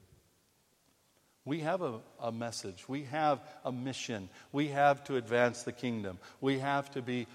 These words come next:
a kingdom of priests unto our God. But also God has given us life to enjoy to the fullest, and he wants us to do that.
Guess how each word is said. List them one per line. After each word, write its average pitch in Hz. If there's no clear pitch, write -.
a 131
kingdom 127
of 110
priests 131
unto 117
our 107
God. 104
But 135
also 139
God 123
has 123
given 127
us 113
life 117
to 120
enjoy 104
to 127
the 110
fullest, 104
and 117
he 127
wants 120
us 117
to -
do 110
that. 104